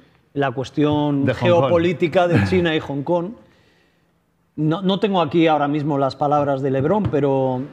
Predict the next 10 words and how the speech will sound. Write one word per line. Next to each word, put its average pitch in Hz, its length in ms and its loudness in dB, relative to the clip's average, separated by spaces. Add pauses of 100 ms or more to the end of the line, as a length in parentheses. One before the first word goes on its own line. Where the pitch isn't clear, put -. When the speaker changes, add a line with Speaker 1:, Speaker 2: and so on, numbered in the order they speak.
Speaker 1:
sí 180 240 2
recuerdo 170 560 2
que 156 120 -2
en 147 140 -2
su 143 80 2
Speaker 2:
Sí. 131 60 2
Speaker 1:
día... 180 500 2 (520)
a 143 80 -2
ver, 170 200 2
yo, 220 240 0